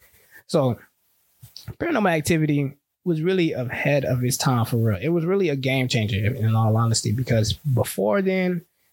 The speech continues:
there was no movie in, like, the point of views of, like, the camcorders or anything like that. So we definitely got to see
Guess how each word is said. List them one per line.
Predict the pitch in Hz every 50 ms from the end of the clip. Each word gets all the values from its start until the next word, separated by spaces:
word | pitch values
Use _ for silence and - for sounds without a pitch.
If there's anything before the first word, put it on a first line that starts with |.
| _ _
there | 165 160 165
was | 170 160 151
no | 156 156 165 165 165 160
movie | 165 156 156 160 160 156 151 151 147 147 143 143 139 117
in, | - 139 139 135
like, | 139 135 -
the | 143
point | - - 160 151 151 147
of | 135
views | 135 139 143 143 143 139 135
of, | 127
like, | 135 135 131 127 -
the | - 110
camcorders | - 143 143 139 131 - - - 143 135 139 135 135 127
or | 127 123
anything | 123 127 127 127 127 - 139 127 127 123
like | 123 123 120 123 - -
that. | 127 123 120 117 110
So | - 113 120
we | 135 156 170
definitely | 165 175 170 170 - 180 151
got | 156 143 135 -
to | 147
see | - - - 165 151 143 139 143